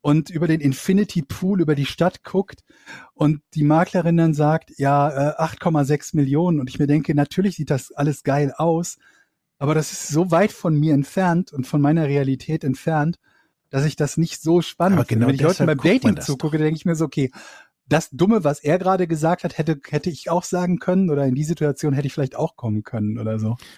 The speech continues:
Speaker 2: Absurd wird's dann immer, wenn dann so <clears throat> eine Familie mit, mit drei Personen in so zwölf Räumen, in, in so Häuser mit zwölf, fünfzehn Räumen und die,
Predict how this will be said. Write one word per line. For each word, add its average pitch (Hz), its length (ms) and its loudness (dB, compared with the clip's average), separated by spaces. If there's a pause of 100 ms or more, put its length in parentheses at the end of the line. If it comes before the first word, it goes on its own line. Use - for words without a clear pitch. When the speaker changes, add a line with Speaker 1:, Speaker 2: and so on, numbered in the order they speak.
Speaker 2:
Absurd 110 480 -2
wird's 135 200 -2
dann 117 120 -4
immer, 123 220 -2
wenn 110 120 2
dann 107 160 0
so 98 220 0 (600)
<clears throat> 135 460 2
eine 107 220 -2
Familie 117 400 0
mit, 110 240 -2 (200)
mit 104 160 -4
drei 110 240 -4
Personen 104 500 -2
in 110 140 -2
so 98 160 -4
zwölf 98 1000 -6
Räumen, 117 640 -2
in, 95 460 -6
in 104 180 -2
so 98 280 -2
Häuser 120 260 4
mit 107 160 0
zwölf, 113 400 0
fünfzehn 131 500 -2
Räumen 113 440 0
und 98 120 -6
die, 101 100 -2